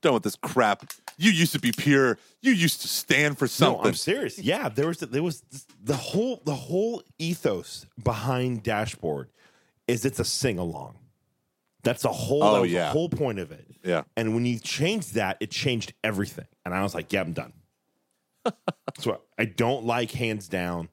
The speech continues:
Speaker 2: Sorry, no, sorry, that is not. Well, I, I do like Hands Down. I don't like, um, that album that has the tape on the front.
Speaker 1: I have no
Speaker 2: I
Speaker 1: idea.
Speaker 2: don't like it.
Speaker 1: No idea. Okay.
Speaker 2: That's the one that, like, blew up and he got big. And everything else, like,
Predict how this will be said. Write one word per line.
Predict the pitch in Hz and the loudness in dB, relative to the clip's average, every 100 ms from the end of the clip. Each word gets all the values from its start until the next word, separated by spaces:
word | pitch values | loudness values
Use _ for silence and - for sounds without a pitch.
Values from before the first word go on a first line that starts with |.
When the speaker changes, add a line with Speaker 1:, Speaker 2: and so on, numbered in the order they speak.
| _ | _
Speaker 2:
Sorry, | 135 104 | -2 0
no, | 98 85 - | -2 -6 -8
sorry, | 87 69 | -10 -4
that | 92 | -2
is | 87 | -2
not. | 82 76 - | -4 -6 -4
Well, | 113 113 | -2 0
I, | 101 98 | -2 -6
I | - | -6
do | 95 | -4
like | 80 | -4
Hands | 78 67 | -6 -10
Down. | - 64 - - - _ | -10 -12 -16 -20 -20 _
I | - | 0
don't | 120 120 | 0 0
like, | 117 101 87 - - | 0 -2 -6 -12 -4
um, | 95 92 87 85 85 92 - | -2 0 -2 -4 -6 -12 -6
that | 98 - | -4 -2
album | 104 110 110 | 0 0 -2
that | 98 | -2
has | 101 87 | -2 -4
the | |
tape | 82 - 90 | -4 -2 -2
on | 87 73 | -4 -8
the | |
front. | - 73 60 _ _ _ _ _ _ _ | -8 -10 -10 _ _ _ _ _ _ _
Speaker 1:
I | - | -12
have | |
no | 85 90 85 | 0 4 4
Speaker 2:
I | |
Speaker 1:
idea. | 101 | 4
Speaker 2:
don't | 87 | 2
like | 82 76 | -4 -6
it. | 67 60 _ | -12 -16 _
Speaker 1:
No | 85 | -20
idea. | 80 73 73 _ _ _ _ _ | -20 -20 -20 _ _ _ _ _
Okay. | - 160 | 0 2
Speaker 2:
That's | 117 | 0
the | - | 0
one | 117 117 | 0 0
that, | 110 | -2
like, | 98 101 - - | -2 -4 -6 -8
blew | 101 95 | -2 -2
up | 87 87 | -2 -4
and | |
he | 95 | -4
got | 90 82 76 | -2 -4 -4
big. | 85 71 73 | -6 -6 -8
And | 85 | -4
everything | 104 107 104 104 | -2 -2 -2 -2
else, | 101 95 92 - | 0 -2 -4 -6
like, | 92 82 | -4 -4